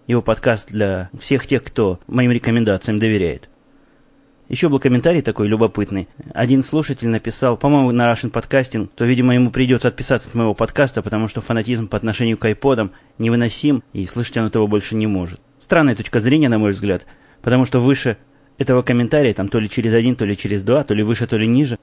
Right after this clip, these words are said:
м, был совершенно противоположного характера коммент по поводу того, что слушал я подкаст и, в конце концов,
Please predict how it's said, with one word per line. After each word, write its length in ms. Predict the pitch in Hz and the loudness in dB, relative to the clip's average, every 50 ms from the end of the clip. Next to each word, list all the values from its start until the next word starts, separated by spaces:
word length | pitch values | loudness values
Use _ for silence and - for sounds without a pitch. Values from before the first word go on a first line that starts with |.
| _ _ - | _ _ -6
м, 280 | 104 113 110 104 110 | -4 -4 -2 -2 0
был 160 | 110 135 131 | 2 2 2
совершенно 440 | 123 - - 127 - - 131 127 117 | 2 0 -2 -2 0 0 0 0 0
противоположного 720 | - - 117 117 123 120 110 127 127 123 117 101 110 104 101 | -2 -4 -4 -2 -2 0 2 4 4 4 4 2 0 -2 -2
характера 540 | - - 113 110 101 - - 117 104 101 95 - | 0 0 0 0 0 0 -2 -2 -2 -2 -4 -4
коммент 420 | - - 113 120 135 147 139 - - | -4 -2 0 2 2 2 0 0 -2
по 80 | 117 | -6
поводу 380 | 101 101 117 113 117 113 110 - | -4 0 0 2 2 2 0 -2
того, 300 | - - - 92 117 - | -4 -4 -2 0 0 0
что 180 | - - 113 104 | -2 -4 -6 -6
слушал 400 | - - 135 131 - 120 101 101 | -4 -2 -2 -2 -2 -2 -2 -2
я 320 | 107 104 101 101 95 - _ _ _ | 0 0 0 0 -2 -4 _ _ _
подкаст 440 | - 110 - - 151 151 143 - - | -6 -6 -2 0 2 2 2 2 -2
и, 40 | 110 | -6
в 80 | - | -4
конце 240 | - 127 110 - 127 | -4 -4 -4 -4 -4
концов, 360 | 120 117 110 - 123 117 - | -4 -4 -2 0 -2 -2 -2